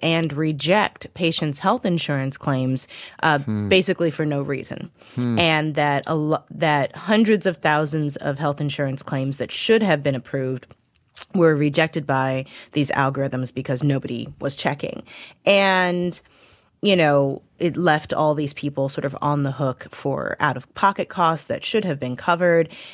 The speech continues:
Speaker 1: And Cigna is obviously calling the lawsuit highly questionable and saying that, you know, they're doing, that it doesn't result in any denials of care and things like that. But, um,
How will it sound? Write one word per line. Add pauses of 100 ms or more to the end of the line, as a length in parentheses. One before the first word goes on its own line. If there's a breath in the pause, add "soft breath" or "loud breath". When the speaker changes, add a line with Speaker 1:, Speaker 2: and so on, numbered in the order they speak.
(160)
Speaker 1:
And (100)
Cigna
is
obviously
calling
the
lawsuit
highly
questionable
and
saying
that,
you
know,
they're (360)
doing,
that
it
doesn't
result
in
any
denials
of
care
and
things
like
that. (500 loud breath)
But,
um,